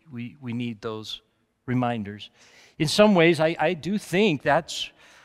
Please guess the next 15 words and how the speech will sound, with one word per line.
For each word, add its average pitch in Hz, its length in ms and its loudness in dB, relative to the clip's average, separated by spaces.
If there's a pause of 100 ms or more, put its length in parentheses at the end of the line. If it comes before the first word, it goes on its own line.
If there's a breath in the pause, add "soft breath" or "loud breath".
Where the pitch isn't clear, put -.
(400 soft breath)
why 156 220 0
he 143 160 0
was 156 140 -6
so - 180 -4
wise 160 580 -2
and 135 140 -4
kind 156 640 -8 (1160 loud breath)
and 123 80 -10
compassionate 127 600 -6
to - 140 -12
remember, 147 640 -4 (640 soft breath)
to - 60 -8
help 180 200 2
us 156 160 -6
remember 120 480 -6